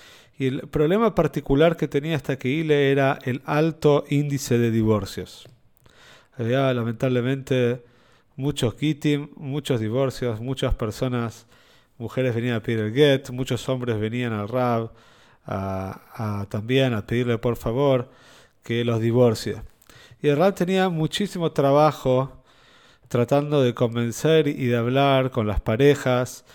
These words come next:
para tratar de llegar a un acuerdo. Siempre quería, eh, antes de, de aceptar en empezar un proceso de divorcio, quería, por favor, que la gente intente de alguna manera.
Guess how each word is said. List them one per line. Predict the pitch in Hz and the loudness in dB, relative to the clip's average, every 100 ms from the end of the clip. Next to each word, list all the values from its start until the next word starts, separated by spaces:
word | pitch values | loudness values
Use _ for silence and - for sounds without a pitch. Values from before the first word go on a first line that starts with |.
| - - _ | -20 -20 _
para | - 113 117 110 | -2 0 0 -2
tratar | 117 110 135 | -2 0 2
de | 131 | 2
llegar | 127 135 131 | 0 0 0
a | |
un | 120 | 0
acuerdo. | 107 165 156 139 131 123 120 | 2 6 6 6 4 2 0
Siempre | - 147 135 135 | -2 -2 0 0
quería, | 123 117 123 117 107 110 - - - - - | 0 0 2 0 -2 -6 -14 -20 -20 -20 -10
eh, | 113 | -8
antes | - 127 131 139 110 | -4 -4 -2 -4 -4
de, | 110 104 98 98 - _ - | -4 -6 -6 -10 -14 _ -14
de | 117 104 104 101 - _ _ - | -10 -8 -8 -10 -14 _ _ -14
aceptar | 139 110 110 - 135 131 120 113 - | -12 -8 -10 0 2 4 2 -4 -8
en | 110 104 | -8 -6
empezar | 101 107 107 123 | -8 -6 -4 -2
un | 120 | -2
proceso | 117 113 127 139 | -2 -2 -2 0
de | 135 | 2
divorcio, | 156 190 165 - 156 160 - - - _ - | 4 4 4 4 2 2 -6 -20 -20 _ -4
quería, | 127 143 156 156 156 | 0 4 6 4 4
por | 139 | -2
favor, | - 135 131 143 151 | 0 2 4 4 2
que | - 127 123 - | 0 -2 -2 -4
la | 123 104 | -6 -6
gente | - 143 135 131 | -4 -6 -2 -2
intente | 123 120 139 147 143 139 135 | -2 -2 0 0 0 -2 0
de | 113 | 0
alguna | 107 131 123 | -2 -2 -4
manera. | 107 113 147 143 131 | -4 0 2 2 0